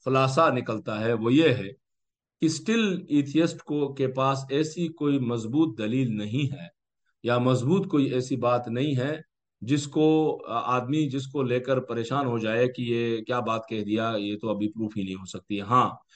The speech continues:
जो देहरियत कदीम थी, इल्हाद कदीम था,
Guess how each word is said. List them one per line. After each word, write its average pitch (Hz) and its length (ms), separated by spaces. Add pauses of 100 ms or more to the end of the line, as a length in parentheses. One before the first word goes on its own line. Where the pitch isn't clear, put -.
(320)
जो 165 240
देहरियत 151 680
कदीम 139 420
थी, 143 320 (520)
इल्हाद 127 420 (180)
कदीम 123 380
था, 147 440